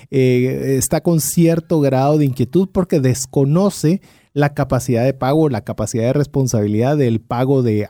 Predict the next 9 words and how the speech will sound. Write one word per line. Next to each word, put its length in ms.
algo 320
que 80
usted 160
está 160
prestando. 560
Pero 220
cuando 640
Dios 340
se 300